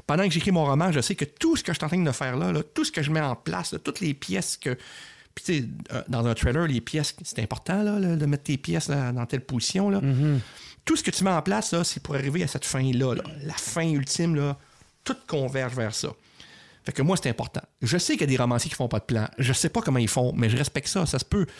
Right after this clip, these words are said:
Speaker 1: C'est juste qu'ils doivent avoir une maudite plus grosse job que moi dans leur deuxième version, par exemple.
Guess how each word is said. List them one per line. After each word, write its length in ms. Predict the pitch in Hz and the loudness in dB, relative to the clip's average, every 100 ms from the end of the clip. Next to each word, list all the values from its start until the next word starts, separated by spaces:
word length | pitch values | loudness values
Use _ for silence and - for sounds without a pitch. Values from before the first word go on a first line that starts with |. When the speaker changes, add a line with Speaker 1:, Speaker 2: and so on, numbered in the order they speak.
| - - - | -16 -14 -6
Speaker 1:
C'est 180 | - 160 | 0 2
juste 160 | 190 | 2
qu'ils 60 | - | 2
doivent 100 | 151 | 2
avoir 160 | 160 151 | 2 4
une 60 | 131 | 4
maudite 500 | 143 254 269 160 202 | 6 6 4 2 -2
plus 100 | - | 0
grosse 200 | 143 143 | 2 2
job 180 | 127 151 | 2 0
que 80 | - | 2
moi 180 | 127 147 | 2 4
dans 80 | 143 | 4
leur 120 | 113 | 2
deuxième 300 | 117 113 117 | 2 4 4
version, 320 | 113 98 120 107 | 2 0 0 0
par 80 | |
exemple. 260 | 110 - - | -2 -4 -6